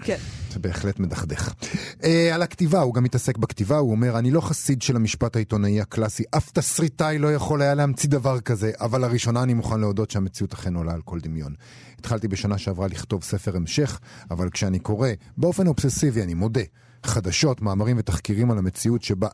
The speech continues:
Speaker 2: אנו חיים, קצת מתחשק לי לחזור לעיתונות." אני חושב שבכל זאת כדאי להמשיך לכתוב ספרות,
Speaker 1: לא,
Speaker 2: אה,
Speaker 1: אני
Speaker 2: לדוב
Speaker 1: חושבת
Speaker 2: אלפון.
Speaker 1: שגם וגם.
Speaker 2: גם וגם,
Speaker 1: כדאי,
Speaker 2: בסדר.
Speaker 1: אני בהחלט.
Speaker 2: מקובל עליי.
Speaker 1: אוקיי, אמ, אה, נמשיך הלאה. המשורר יצחק לאור גם, אה, כותב שם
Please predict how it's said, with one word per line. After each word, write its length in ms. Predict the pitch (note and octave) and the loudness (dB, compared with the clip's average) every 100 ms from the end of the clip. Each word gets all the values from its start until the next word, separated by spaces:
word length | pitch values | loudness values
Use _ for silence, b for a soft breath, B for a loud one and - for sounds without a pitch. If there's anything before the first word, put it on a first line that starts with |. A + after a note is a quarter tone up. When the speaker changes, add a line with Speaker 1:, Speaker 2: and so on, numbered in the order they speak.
| - | -2
Speaker 2:
אנו 260 | A2 C3+ C#3 | 0 2 2
חיים, 340 | F#2 A#2+ E3 | 2 2 2
קצת 260 | A#2+ B2+ B2+ | 0 -2 -2
מתחשק 560 | C3+ F2 F2+ - D3 | -2 -4 -4 -2 0
לי 160 | G#2+ G#2 | 0 0
לחזור 600 | G2 F#2 F#2+ F#2 A#2 G#2 B B B - | 0 -4 -2 0 0 -2 B B B -2
לעיתונות." 800 | A2 A2 A#2+ A#2 A2 - - - - | 0 0 0 0 0 -2 -12 -16 -10
אני 180 | G3+ G3 | -6 -4
חושב 220 | - - | -6 -8
שבכל 320 | A#2+ B2+ - | -8 -6 -4
זאת 140 | A2 G#2+ | -4 -6
כדאי 380 | G2+ F2+ F2+ F2+ | -8 -4 -2 -4
להמשיך 320 | F2 F#2+ E2+ | -6 -8 -12
לכתוב 260 | E2+ E2+ | -10 -10
ספרות, 500 | - F#2 - D#2 - | -10 -12 -12 -14 -6
Speaker 1:
לא, 80 | C4+ | -2
Speaker 2:
אה, 160 | C#4+ F#3+ | -2 -2
Speaker 1:
אני 60 | F3 | -4
Speaker 2:
לדוב 120 | G3+ | -4
Speaker 1:
חושבת 100 | - B3 A3 | -2 -2 -2
Speaker 2:
אלפון. 100 | C4+ A#3+ | -2 -2
Speaker 1:
שגם 240 | G#3+ G#3+ | -4 -4
וגם. 280 | A3+ F#3+ D#3 D#3+ | -4 -4 -6 -6
Speaker 2:
גם 160 | C3 D3 | -2 0
וגם, 180 | C#3 - | 0 -2
Speaker 1:
כדאי, 200 | G3 G3 | 0 2
Speaker 2:
בסדר. 240 | F3 E3+ C#3+ B2 | 2 0 -2 -6
Speaker 1:
אני 160 | E3+ | -4
בהחלט. 300 | E3 F3+ G3 | -4 -4 -4
Speaker 2:
מקובל 380 | C3 A2+ B2+ A#2+ | -4 -2 0 0
עליי. 200 | G#2 E2+ | -2 -2
Speaker 1:
אוקיי, 320 | B3+ C4+ F#3 | -2 0 -2
אמ, 80 | G#3+ A#3 | -2 -2
אה, 120 | B3 | -2
נמשיך 420 | B3 B3 B3 D#4 | 0 -2 -2 0
הלאה. 280 | C#4+ E4 F#4+ | 0 0 0
המשורר 420 | D4+ A#3+ B3 A#3+ | -2 0 0 2
יצחק 360 | B3 - A3 A3 | 0 -2 -4 -2
לאור 460 | G#3+ G#3+ B3+ A3 F#3 | 0 2 2 0 -2
גם, 300 | F#3 G3+ B3 | -2 0 -2
אה, 100 | C#4 | -2
כותב 280 | C#4 C#4 C4+ | -2 0 -2
שם 180 | C#4+ | -2